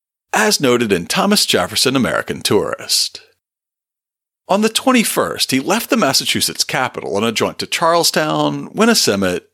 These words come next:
Salem, Ipswich, Hampton, Portsmouth,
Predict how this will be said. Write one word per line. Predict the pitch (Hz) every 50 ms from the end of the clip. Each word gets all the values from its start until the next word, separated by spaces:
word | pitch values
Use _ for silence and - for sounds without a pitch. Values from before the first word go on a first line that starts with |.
| _ -
Salem, | - - 170 160 156 151 151 151 151 139 139 143 143 - -
Ipswich, | 104 - - - - 104 87 - - -
Hampton, | - - 175 170 165 160 - 170 165 165 165 156
Portsmouth, | - - - 120 101 - - 107 101 92 -